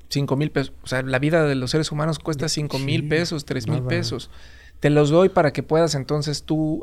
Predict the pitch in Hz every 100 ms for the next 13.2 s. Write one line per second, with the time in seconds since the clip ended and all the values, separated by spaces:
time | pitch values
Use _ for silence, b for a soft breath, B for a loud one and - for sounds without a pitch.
0 | - 135 160 156 151 131 120 113 - B
1 | B B - 160 180 175 208 214 185 160
2 | 147 175 175 190 185 196 185 190 208 175
3 | 208 196 180 - 151 147 175 180 160 135
4 | 135 147 143 185 190 165 185 180 151 -
5 | 175 175 156 147 139 156 - 170 156 127
6 | 131 139 - 151 165 143 131 147 151 127
7 | 110 120 - 165 156 123 135 143 131 131
8 | 127 107 107 B B B B B 165 190
9 | 208 196 208 196 196 196 - 202 196 -
10 | - 185 175 156 170 160 151 156 156 143
11 | 143 139 131 127 156 156 139 143 135 -
12 | 131 127 135 127 143 151 143 123 127 131
13 | 139 170